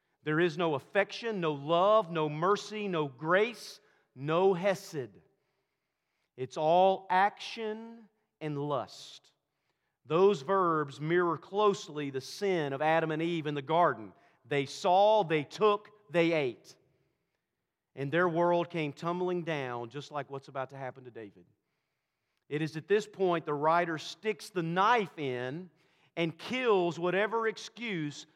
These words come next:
we may have for David. For all of David's defenders,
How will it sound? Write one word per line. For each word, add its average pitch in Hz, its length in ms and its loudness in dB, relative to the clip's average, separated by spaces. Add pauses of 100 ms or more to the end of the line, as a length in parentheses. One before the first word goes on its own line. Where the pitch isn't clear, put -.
(200)
we 190 200 0
may 196 220 4
have 160 460 2
for 170 120 -4
David. 131 600 -2 (800)
For 175 180 0
all 240 300 6
of 202 100 2
David's 226 440 0
defenders, 180 800 -6